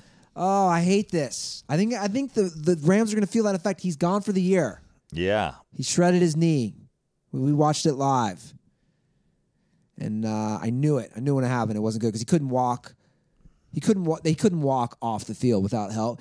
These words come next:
Speaker 1: Dude, people are so dumb. Like, I'm watching the game and I'm go, "He's, he's done. He's done." The, just the people in our section. I'm like, "Guys, he's not walking." Someone is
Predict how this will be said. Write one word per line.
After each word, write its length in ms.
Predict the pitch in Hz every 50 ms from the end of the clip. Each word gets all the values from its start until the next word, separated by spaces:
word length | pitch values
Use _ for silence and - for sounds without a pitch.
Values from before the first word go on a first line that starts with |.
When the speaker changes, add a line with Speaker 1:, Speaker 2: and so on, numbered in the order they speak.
| - - -
Speaker 1:
Dude, 160 | - 202 147
people 320 | 196 226 233 359 339 359
are 140 | - 190 175
so 680 | - - - - - - 170 156 147 139 139 147 151 139 135
dumb. 460 | - 143 131 123 117 110 101 101 104 - _ _ _ _ _ _ _ _ _ _ _ _ _ _ _ _ _ _ _ _ -
Like, 160 | 160 185 185 196
I'm 160 | 196 190 196
watching 360 | 196 208 220 247 - - 262
the 60 | 262
game 320 | 208 202 196 196 196 185 170
and 80 | 160
I'm 140 | 151 147 147
go, 160 | 151 143 139
"He's, 180 | 139 143 127 107 107
he's 180 | 131 147 139 113
done. 380 | 104 127 120 110 92 82 - _ _
He's 260 | _ - 131 113 107 _ _ _ _ _ _
done." 340 | - 147 120 104 98 87 80 _ _ _ _ _ _ _ _ _ _ -
The, 80 | 143 151
just 280 | 143 165 175 160 -
the 80 | 202 175
people 360 | - - 220 220 208 233 220
in 60 | 208 196
our 120 | 180 170
section. 600 | 156 - 175 156 147 - - 143 120 104 98 92 _ _ _ _ _ _ _ _ _ _ _ -
I'm 100 | 151 185
like, 140 | 214 202 165
"Guys, 240 | 254 247 240 185 -
he's 240 | - 233 247 226 214
not 300 | 233 254 269 254 240 240
walking." 600 | 196 185 214 220 226 226 - 240 247 220 185 147 - - - 175 - _ 160
Someone 340 | - - 254 277 311 302 294
is 140 | 262 190